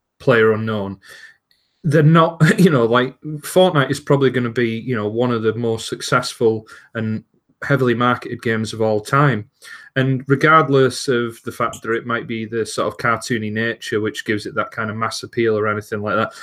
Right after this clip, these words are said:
or the fact that, you know, qu-, quite a lot of big YouTubers,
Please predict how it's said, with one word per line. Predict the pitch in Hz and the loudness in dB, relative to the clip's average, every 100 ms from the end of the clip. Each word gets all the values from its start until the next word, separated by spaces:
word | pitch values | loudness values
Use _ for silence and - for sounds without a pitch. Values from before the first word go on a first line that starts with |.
| - | -2
or | 131 123 | 2 2
the | 113 | 2
fact | - 117 - - | 0 0 -2 -2
that, | 117 107 - - - - - - | 0 0 -6 -20 -20 -20 -20 -2
you | 135 | 0
know, | 113 113 | 2 2
qu-, | - - - 165 - | -2 -10 -8 -8 -4
quite | - 135 | 0 4
a | |
lot | 123 117 | 4 2
of | 113 - - | -2 -10 -2
big | 139 120 | 0 0
YouTubers, | 110 120 117 - 113 110 110 110 107 - | 0 -2 -2 -2 -2 0 0 0 -4 -10